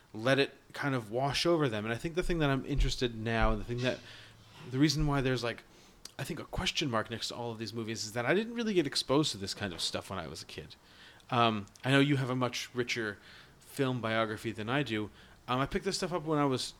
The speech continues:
twenty-one, and I was really kind of marveling at the artistry on display, where now I wanna see, having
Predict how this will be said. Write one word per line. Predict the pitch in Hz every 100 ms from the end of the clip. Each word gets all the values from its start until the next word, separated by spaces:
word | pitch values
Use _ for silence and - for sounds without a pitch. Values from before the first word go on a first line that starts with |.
| - 147 139 147
twenty-one, | - 185 165 175 160
and | 127
I | 123 151
was | 170 156 135
really | 147 151 143
kind | 143
of | 139 123
marveling | 131 131 127 127 120
at | 110 -
the | 113 -
artistry | 104 139 151 - 208 208
on | - 202
display, | 214 208 214 226 226 220 - - -
where | - 135 143 - -
now | 147 131 165 208 202
I | 151
wanna | 147 147 135
see, | - - 135
having | 117 160 151 135